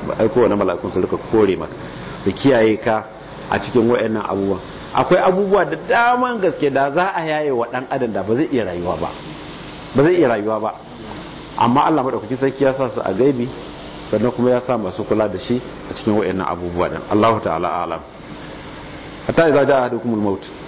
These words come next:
Haka za ku rayu a karkashin kiyayewar Allah. Ana rubuta abin da kuke yi kuma Allah yana kiyaye ku akan wasu wato kidan matsaloli da kuma wasu sharri. Har sai lokacin da mutuwar ta zo ma ɗan-,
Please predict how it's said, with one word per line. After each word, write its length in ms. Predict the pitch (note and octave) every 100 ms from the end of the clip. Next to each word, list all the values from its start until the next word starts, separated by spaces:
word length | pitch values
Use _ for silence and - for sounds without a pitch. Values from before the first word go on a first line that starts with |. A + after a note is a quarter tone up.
| - - - -
Haka 180 | D#3 D3+
za 120 | D3
ku 120 | C#3+
rayu 320 | A#2+ A2+ C#3+ D#3+
a 80 | A#2+
karkashin 440 | A2 G#2 C3 C#3 C3
kiyayewar 500 | - C#3 B2+ A2+ A2+
Allah. 300 | A#2+ G#2+ E2 -
Ana 260 | - E3 C#3+
rubuta 280 | C#3+ C#3+ A#2+
abin 180 | B2 C#3+
da 80 | C3
kuke 240 | D3+ D3+
yi 120 | D3+ C#3
kuma 220 | C#3+ C3+
Allah 240 | C#3+ C3+
yana 180 | C3+ A#2
kiyaye 300 | - B2 A#2
ku 100 | A2+
akan 320 | A2 A2 A#2 A2
wasu 340 | G#2+ - G#2+ G#2 - - -
wato 180 | F#2+ G#2+
kidan 220 | G2 G#2
matsaloli 400 | A2+ A2+ A2+ A2
da 80 | G#2
kuma 200 | - G2
wasu 180 | G2 G2+
sharri. 260 | G2+ F#2 F2 - - - -
Har 180 | C3+ D3+
sai 160 | C#3+
lokacin 440 | E3 E3+ D#3+ C#3+ B2+
da 80 | A2+
mutuwar 500 | A2+ A#2+ C3+ B2 G#2
ta 100 | A#2
zo 160 | A#2 B2+
ma 120 | G#2+
ɗan-, 240 | G#2+ C3+